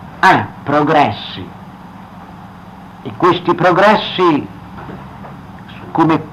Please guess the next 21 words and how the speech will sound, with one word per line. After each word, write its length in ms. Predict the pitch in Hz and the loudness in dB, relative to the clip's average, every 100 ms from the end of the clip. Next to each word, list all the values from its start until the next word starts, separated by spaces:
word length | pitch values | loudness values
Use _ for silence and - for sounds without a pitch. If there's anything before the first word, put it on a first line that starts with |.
| - - | -12 2
conoscenze 1080 | 262 226 156 - - 123 110 - 110 98 - - - - - - - - | 6 6 4 2 2 2 0 -4 -4 -6 -8 -14 -16 -16 -16 -16 -16 -4
mi 260 | 135 175 196 | 2 2 4
trovano 440 | 139 143 160 107 | 6 6 8 4
indubbiamente 760 | 107 104 101 117 120 143 113 104 | 4 2 2 4 4 4 2 0
d'accordo, 720 | 101 101 151 139 107 - - - - - - | -2 2 6 8 6 0 -12 -12 -12 -14 -4
mi 180 | 151 113 | -2 0
trovano 380 | 110 98 90 92 | 2 2 2 -2
indubbiamente 640 | 95 95 98 98 104 101 | -6 -6 -4 -2 -2 -2
d'accordo. 680 | 90 92 - 120 - - - - - - - - - | -4 -4 4 4 4 -2 -14 -14 -16 -16 -16 -16 -6
Quindi 320 | - 131 120 | 0 2 2
non 360 | 113 135 151 151 | 2 4 4 4
ne, 340 | 143 131 110 - - - - - - | 4 2 -2 -6 -14 -16 -18 -18 -10
non 340 | 117 131 151 147 | 0 4 4 4
gettate, 720 | 139 - 139 139 113 - 110 | 2 2 4 4 2 -2 -2
non 220 | 104 117 | -2 -2
gettiamo 580 | 110 113 - 180 147 123 | -2 -2 4 6 6 2
sempre 460 | 107 131 117 107 110 | 0 0 0 -2 -2
il 120 | 104 | -4
crucifige 720 | - 117 107 110 120 120 104 107 | -4 -6 -4 -6 -4 -4 -4 -4
sulla 280 | 117 117 | 0 0
scienza 680 | 110 - 139 147 - 123 95 | 0 0 2 2 2 -2 -2